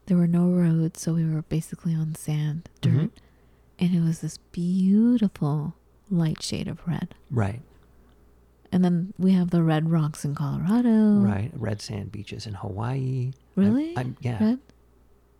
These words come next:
Speaker 1: I've
Speaker 2: <sighs>
Speaker 1: never seen
Speaker 2: We only went there on our honeymoon. She
Speaker 1: I
Speaker 2: doesn't
Speaker 1: did not
Speaker 2: remember.
Speaker 1: see red sand.
Speaker 2: She doesn't remember. Oh, no, maybe it was red dirt. Red. That
Speaker 1: No,
Speaker 2: was,
Speaker 1: red
Speaker 2: that was
Speaker 1: dirt,
Speaker 2: a
Speaker 1: I
Speaker 2: thing.
Speaker 1: remember.
Speaker 2: That
Speaker 1: Yeah.
Speaker 2: was a thing.
Speaker 1: All right, you said sand.
Speaker 2: My
Speaker 1: I went
Speaker 2: Lord,
Speaker 1: to the beach.
Speaker 2: dirt,
Speaker 1: All right?
Speaker 2: sand, what's the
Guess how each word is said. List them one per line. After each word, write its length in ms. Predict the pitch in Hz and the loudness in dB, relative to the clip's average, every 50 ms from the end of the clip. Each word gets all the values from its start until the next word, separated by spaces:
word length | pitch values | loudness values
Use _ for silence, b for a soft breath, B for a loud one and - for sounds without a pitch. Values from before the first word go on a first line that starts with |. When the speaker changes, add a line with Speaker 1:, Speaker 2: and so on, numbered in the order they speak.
| _ _ _ _ _ _ _ _ _ _ _ - - | _ _ _ _ _ _ _ _ _ _ _ -8 -4
Speaker 1:
I've 100 | - 214 | 0 2
Speaker 2:
<sighs> 60 | 220 | 2
Speaker 1:
never 220 | 220 226 220 226 220 | 2 2 2 0 -2
seen 180 | - - - | -4 -2 0
Speaker 2:
We 80 | - 175 | 0 2
only 180 | 185 208 226 208 | 2 2 2 2
went 200 | 202 196 175 160 | 2 2 2 0
there 160 | 175 170 170 | 0 0 2
on 120 | 165 160 | 2 0
our 120 | 151 147 143 | 0 0 0
honeymoon. 520 | 131 135 139 139 139 127 117 107 104 101 | 0 0 0 0 0 0 0 -2 -2 -2
She 120 | 101 - | -2 -2
Speaker 1:
I 60 | - 226 | -2 0
Speaker 2:
doesn't 160 | - - 320 302 | 2 2 2 2
Speaker 1:
did 60 | 302 | 2
not 100 | 302 294 302 | 2 2 2
Speaker 2:
remember. 160 | 294 269 254 - | 0 0 2 2
Speaker 1:
see 140 | 311 302 262 | 4 4 4
red 420 | 208 185 208 226 208 202 190 185 | 4 2 2 2 2 2 0 -2
sand. 220 | - - 208 202 208 | -2 0 2 4 4
Speaker 2:
She 60 | 190 | 6
doesn't 260 | 160 143 147 143 151 | 4 2 2 0 -2
remember. 260 | 127 135 139 139 135 - | -2 -2 -2 -2 -2 -2
Oh, 120 | 139 156 | 0 0
no, 220 | 147 139 156 147 117 | 2 2 2 0 0
maybe 280 | 113 117 131 143 151 | 0 0 -2 -2 -2
it 40 | 151 | -4
was 140 | 120 110 123 | -4 -4 -4
red 180 | 117 113 107 110 | -4 -4 -4 -6
dirt. 280 | - 95 82 - - - - - 139 | -8 -8 -8 -10 -16 -20 -20 -16 -12
Red. 600 | 131 117 120 113 113 113 113 120 - - - 143 139 - B B B B B | -8 -6 -6 -6 -6 -8 -10 -12 -14 -16 -16 -18 -18 -18 B B B B B
That 80 | 240 | 2
Speaker 1:
No, 60 | 240 220 | 2 2
Speaker 2:
was, 120 | 190 202 | 2 2
Speaker 1:
red 140 | 240 247 247 | 2 2 2
Speaker 2:
that 80 | - 165 | 2 2
was 80 | 269 269 | 2 2
Speaker 1:
dirt, 100 | 262 247 | 2 2
Speaker 2:
a 40 | |
Speaker 1:
I 20 | 247 240 | 2 2
Speaker 2:
thing. 40 | 233 | 2
Speaker 1:
remember. 480 | 233 220 220 208 196 190 185 175 147 | 2 2 2 2 2 2 0 0 -2
Speaker 2:
That 120 | - 165 190 | -2 -2 0
Speaker 1:
Yeah. 180 | 190 196 180 | 0 0 0
Speaker 2:
was 100 | 165 175 | 0 -4
a 40 | 170 - - | -6 -8 -6
thing. 260 | - 160 151 - - | -6 -6 -6 -6 -4
Speaker 1:
All 80 | 160 233 | -2 0
right, 120 | 254 240 | 2 2
you 180 | 208 214 240 302 | 2 2 2 0
said 300 | 294 - - 302 294 - | -2 -2 -2 -2 -2 -2
sand. 420 | - - 196 180 180 175 180 185 | -2 2 4 4 6 6 4 4
Speaker 2:
My 140 | 196 202 202 | 2 2 2
Speaker 1:
I 40 | 185 | 4
went 200 | 196 208 226 226 | 4 4 4 2
Speaker 2:
Lord, 300 | - 226 226 - - 214 | 2 2 2 2 2 2
Speaker 1:
to 40 | 202 | 4
the 60 | 202 | 2
beach. 140 | 185 180 - | 2 0 0
Speaker 2:
dirt, 240 | 170 185 196 196 - | -2 0 0 0 0
Speaker 1:
All 40 | 190 | 0
right? 80 | 208 | 2
Speaker 2:
sand, 360 | 226 233 - 160 156 151 151 151 | 2 2 2 2 0 0 -2 -2
what's 140 | 165 - | -4 -6
the 80 | - | -8